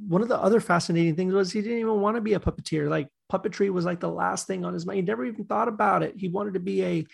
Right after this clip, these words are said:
he just wanted to be on, he wanted to get into the T V industry. That's all he wanted,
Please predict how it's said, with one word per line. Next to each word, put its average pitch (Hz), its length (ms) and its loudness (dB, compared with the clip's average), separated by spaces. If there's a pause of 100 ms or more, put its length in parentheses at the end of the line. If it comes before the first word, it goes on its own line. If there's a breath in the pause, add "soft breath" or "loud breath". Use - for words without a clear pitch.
(360 loud breath)
he - 100 2
just 185 120 2
wanted 185 360 4
to 151 60 -2
be 165 140 8
on, 147 220 4
he 170 180 4
wanted 180 240 4
to 170 60 2
get 170 280 0
into 170 280 0
the 135 100 0
T 147 160 0
V 123 180 0
industry. - 520 -10
That's 160 180 -6 (140)
all 147 160 2
he 139 100 0
wanted, 135 400 -8